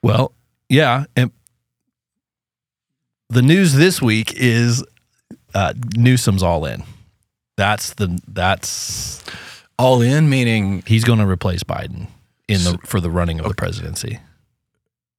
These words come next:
Speaker 2: Okay, so he is saying that he is open to it, or that he's gonna take him on as a
Speaker 1: No, no, he's,
Speaker 2: challenger?
Speaker 1: he's open to it
Speaker 2: Got it.
Speaker 1: being the guy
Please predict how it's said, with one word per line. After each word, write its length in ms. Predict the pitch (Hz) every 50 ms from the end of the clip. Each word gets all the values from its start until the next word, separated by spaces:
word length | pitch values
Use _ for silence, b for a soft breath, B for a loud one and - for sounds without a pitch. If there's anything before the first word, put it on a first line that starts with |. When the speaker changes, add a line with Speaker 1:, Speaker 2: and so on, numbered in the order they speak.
| _ _ _ _ _ _ _ _ _ _ _ _ _ _ _ _ -
Speaker 2:
Okay, 260 | - 110 - - 101 82
so 300 | - - - 113 95 90
he 280 | 85 - - 120 120
is 120 | 110 92 -
saying 640 | - - - - - 117 113 127 147 160 170 170 - -
that 260 | 135 143 135 120 -
he 180 | 117 110 117
is 140 | 104 92 92 - -
open 320 | 110 110 117 - - 175 -
to 240 | - - 185 196
it, 180 | 202 208 214 - - _
or 560 | 135 127 117 110 107 104 101 101 98 95 - - _
that 280 | - 107 92 101 98 95
he's 220 | 98 113 104 92
gonna 160 | - 107 90
take 260 | 87 - - 101 92 -
him 140 | 92 85
on 300 | 92 95 92 85 80 78
as 240 | 73 78 85 85 - 87
a 180 | 76 73 73 - _ _ _ _ _ _ _ _ _ -
Speaker 1:
No, 160 | 95 101 101
no, 80 | 101
he's, 100 | 92 90
Speaker 2:
challenger? 460 | 98 113 110 87 85 82 78 73 71 - 104 101
Speaker 1:
he's 260 | 82 101 107 104 98 107
open 380 | - 107 104 98 - 104 90 87
to 280 | - - 98 87 85 -
it 400 | - 90 87 82 78 - - - - - - _ _ _ _ -
Speaker 2:
Got 200 | - 90 82 82
it. 80 | - - -
Speaker 1:
being 260 | 90 101 92 90 90
the 100 | 85 87
guy 340 | 80 82 76 76 76 - -